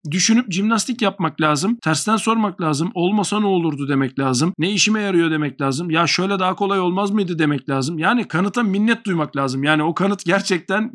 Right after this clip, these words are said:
e, çok önemli bir kanıt. Yani şimdi böyle söyleyince kanıtı yerlere vurdu falan filan denmesin. Tam tersi. O kanıt kuramın hemen altında verilince sanki önemini yitiriyor. O kuramın arkasından o kanıtın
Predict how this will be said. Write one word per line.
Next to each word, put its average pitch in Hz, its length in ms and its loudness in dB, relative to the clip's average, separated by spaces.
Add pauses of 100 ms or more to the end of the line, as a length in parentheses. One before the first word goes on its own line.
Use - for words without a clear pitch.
e, 165 120 0
çok 196 240 -2
önemli 190 300 0
bir 220 80 0
kanıt. 175 300 -2 (280)
Yani 139 200 0
şimdi 147 160 -2
böyle 151 160 2
söyleyince 170 420 0
kanıtı 147 380 -2
yerlere 151 520 0
vurdu 151 240 -4
falan 151 260 0
filan 151 260 0
denmesin. 139 360 0
Tam 160 180 2
tersi. 120 400 -2
O 190 120 -4
kanıt 254 320 0 (220)
kuramın 226 340 -2
hemen 254 220 0
altında 226 380 0
verilince 214 380 2
sanki 220 300 -2
önemini 196 280 2
yitiriyor. 156 360 0 (180)
O 240 200 0
kuramın 214 720 0
arkasından 196 1000 0
o 202 140 -2
kanıtın 214 640 -2